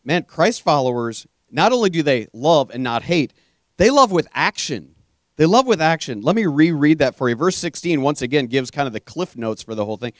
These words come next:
This is how we have come to know, uh, what love is. "He laid down his life for us. We should also lay down our lives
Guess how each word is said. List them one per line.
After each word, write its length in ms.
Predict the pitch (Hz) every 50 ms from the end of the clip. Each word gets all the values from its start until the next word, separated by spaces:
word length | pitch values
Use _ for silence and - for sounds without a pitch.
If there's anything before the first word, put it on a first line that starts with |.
| _ - _ _ _
This 180 | - 165 185 -
is 140 | 226 202 180
how 380 | 170 170 160 147 139 143 - - _ _ _ _ _ _ _ _ _ _
we 100 | 139 151
have 100 | 156 -
come 160 | - 170 160
to 60 | 151 135
know, 260 | 127 143 165 160 147 - - - -
uh, 260 | 113 117 120 117 113
what 240 | 110 120 131 139 123
love 260 | 127 139 139 117 113
is. 360 | 147 170 143 107 104 104 - - _ _ _ _ _ _ _ _ _ _ _ _ _ _ _ _ _ _
"He 140 | - 175
laid 240 | 175 170 190 226 262
down 180 | 220 254 233 220
his 140 | 202 170 156
life 240 | 147 156 180 185
for 220 | - - 156 123 110
us. 400 | 90 82 - - - - - - _ _ _ _ _ _ _ _ _ _ _ _ _ _ _ _ _ _ _ _ _ _ _ _
We 300 | 123 127 139 175 202 220
should 240 | - - 247 220 -
also 400 | 160 165 165 156 - - 143 131
lay 280 | 123 123 135 143 151
down 260 | 139 139 135 135 127
our 120 | 113 123 127
lives 600 | 117 117 113 110 110 107 104 101 - - -